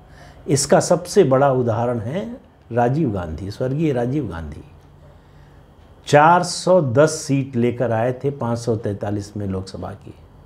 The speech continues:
और बोफोर्स के घोटाले में सत्ता से बाहर हो गए। ममता बनर्जी को वही डर सता रहा है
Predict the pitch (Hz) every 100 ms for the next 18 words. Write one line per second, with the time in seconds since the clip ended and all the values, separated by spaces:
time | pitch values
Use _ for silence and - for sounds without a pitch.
0 | - - 139 131 139 180 185 180 135 127
1 | 131 135 143 143 143 123 139 131 156 120
2 | 120 - 87 76 73 - - - - -
3 | - - - - - - 107 127 127 160
4 | 131 113 117 110 123 127 156 160 113 127
5 | 117 107 95 98 82 85 90 -